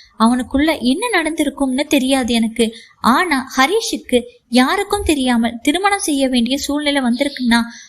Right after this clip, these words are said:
அவங்களுக்குள்ள ஏதோ ஒரு மிகப்பெரிய நிகழ்வு நடந்திருக்கணும். அதனாலதான்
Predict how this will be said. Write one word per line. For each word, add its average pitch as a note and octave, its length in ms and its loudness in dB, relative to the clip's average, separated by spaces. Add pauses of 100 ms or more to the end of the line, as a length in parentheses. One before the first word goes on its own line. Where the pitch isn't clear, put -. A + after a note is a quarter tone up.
(100)
அவங்களுக்குள்ள A#3 520 2 (100)
ஏதோ C#4+ 340 2
ஒரு C4+ 240 -2
மிகப்பெரிய D#4 580 0
நிகழ்வு D4+ 380 -2
நடந்திருக்கணும். B3+ 680 -2 (300)
அதனாலதான் C4 720 0